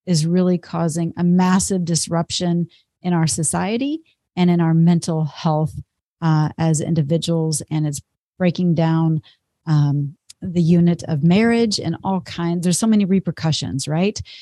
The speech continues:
So we're going to talk to someone today who is, um, is on a mission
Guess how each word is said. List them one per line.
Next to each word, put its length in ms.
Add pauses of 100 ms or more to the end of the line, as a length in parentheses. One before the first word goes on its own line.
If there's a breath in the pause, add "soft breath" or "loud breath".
(160 loud breath)
So 380
we're 260
going 340
to 360 (100)
talk 380 (140)
to 340
someone 300
today 600
who 280 (440 loud breath)
is, 480
um, 380 (240)
is 140
on 120
a 40
mission 480